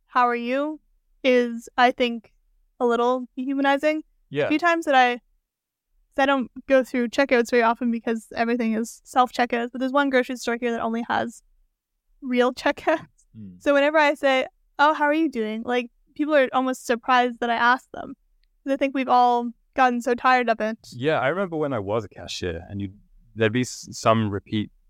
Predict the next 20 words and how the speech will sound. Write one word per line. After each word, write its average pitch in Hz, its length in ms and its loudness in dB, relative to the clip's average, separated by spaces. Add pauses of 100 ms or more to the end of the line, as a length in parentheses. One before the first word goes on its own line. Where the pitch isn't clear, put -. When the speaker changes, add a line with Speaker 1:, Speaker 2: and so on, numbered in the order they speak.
(260)
Speaker 2:
characters 104 460 0
who 92 60 -8
would 90 100 -8
just, - 200 -14
you'd 110 180 -4
always 107 200 4
have 101 160 -2
the 98 100 -4
exact 90 500 -2
same 90 280 -6
stock - 420 -2 (240)
interaction 92 540 -2
with, 80 220 -14
and 92 80 -12
it 87 40 -10
was 82 120 -12
Speaker 1:
Mm. - 100 -14
Speaker 2:
so 92 180 0
funny. 82 440 -8 (800)
And 92 340 -2